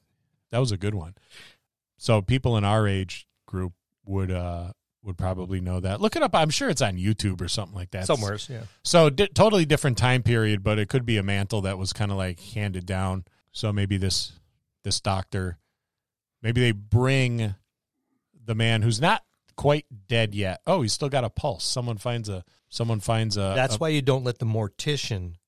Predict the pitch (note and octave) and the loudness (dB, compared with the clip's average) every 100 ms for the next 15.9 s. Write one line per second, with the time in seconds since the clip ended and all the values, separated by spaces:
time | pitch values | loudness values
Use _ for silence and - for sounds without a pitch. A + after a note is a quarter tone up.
0 | _ - A2 G2+ F#2+ - G2+ G2 F#2 E2+ | _ -8 -4 -4 -6 -8 -6 -4 -6 -10
1 | G2 F2 C#3+ C3+ G2+ - - C3+ F#3 E3+ | -12 -6 2 4 4 0 -2 2 6 8
2 | F3 B2+ C#3+ B2 A2 B2 G#2+ F#2+ A2 F#2+ | 8 8 6 6 4 2 2 -2 -6 -6
3 | F#2 - - _ _ _ D#3+ C#3 - G#3+ | -10 -12 -18 _ _ _ -4 -2 4 4
4 | D#3+ C#3 C3+ - C3+ G#2+ - - B2 A#2+ | 4 4 4 4 2 2 -2 -2 2 2
5 | B2 A2 - B2 D#3 - G2 F#2+ F2+ - | 2 -2 4 4 4 -2 -2 -2 -2 -2
6 | G2+ F#2+ F2+ A#2+ C3 A2+ G#2+ F#2+ A2 A2 | -2 -2 -2 0 0 0 -2 2 2 2
7 | A2+ G2+ F#2+ G#2+ G#2 A2 F2+ G#2+ G2 G2+ | -2 -2 0 0 0 -4 -4 -4 -2 -2
8 | - G2+ F#2 - A2 F#2 - G#2 F#2+ F#2+ | -4 -4 -4 -2 -2 0 0 -2 -4 -10
9 | - G2+ G#2+ - G2+ F#2+ F#2+ F#2 G#2+ A2 | -8 -4 -4 -4 -6 -6 -6 -2 0 0
10 | - G2+ G#2 G#2 G2 F#2+ F#2 F2+ F#2 - | -2 -4 -4 -6 -4 -4 -6 -6 -4 -2
11 | A2+ A2 F#2+ G#2 G2 F#2+ F2+ F2 - F#2 | -2 -4 -8 -4 -4 -4 -6 -8 -8 -8
12 | E2+ E2 E2 - E2 E2 F2+ E2+ E2 D#2+ | -8 -10 -10 -10 -10 -8 -8 -6 -8 -8
13 | - F2 E2 - F#2+ F2 F#2 F2 F#2 F2+ | -8 -6 -6 -4 -4 -4 -6 -4 -6 -4
14 | F2+ F2+ F2+ E2+ - F#2 - G2 F2 G2 | -4 -4 -4 -4 -6 -6 -2 -4 -2 -4
15 | F#2 F2+ - E2+ F2+ F2+ F#2+ F2 | -4 -6 -6 -6 -4 -6 -6 -8